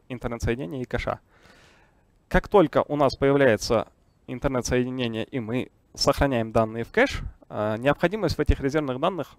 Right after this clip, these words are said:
сразу отпадает. И мы уже пользуемся, как обычно, интернетом и кэшом, так, как было описано на схеме. Окей, ну вы скажете, наиболее внимательный из вас уже, наверное, пишет комментарий: "А вот ты какой хитренький. Взял и скил-, с-, э,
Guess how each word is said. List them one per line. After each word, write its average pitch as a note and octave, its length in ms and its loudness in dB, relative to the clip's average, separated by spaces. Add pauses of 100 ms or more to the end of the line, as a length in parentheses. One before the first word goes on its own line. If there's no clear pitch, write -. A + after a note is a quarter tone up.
сразу C3+ 320 2
отпадает. B2 420 4 (220)
И A#2+ 100 -4
мы C#3+ 140 -2
уже C#3 200 2
пользуемся, C3+ 440 0
как - 180 -2
обычно, B2 480 -2
интернетом C#3 460 -6
и A#2 40 -12
кэшом, A3+ 340 -6 (500)
так, D3+ 140 0
как C3 160 -2
было B2 200 4
описано A#2+ 320 -4
на A#2 100 -6
схеме. - 300 -8 (1080)
Окей, D3+ 300 2
ну C3+ 120 -2
вы F#3 100 4
скажете, B2+ 420 2
наиболее C3+ 360 2
внимательный C#3 320 -4
из C3+ 60 -8
вас D3 160 -6 (140)
уже, C3 160 -8
наверное, A#2 240 -2
пишет - 200 -4
комментарий: C#3+ 400 -4
"А C#3+ 60 2
вот D3 120 0
ты - 60 -14
какой D3+ 220 -4
хитренький. - 460 -6 (400)
Взял D3+ 420 4
и D#3 240 0
скил-, - 380 2
с-, - 540 -8
э, B2+ 340 6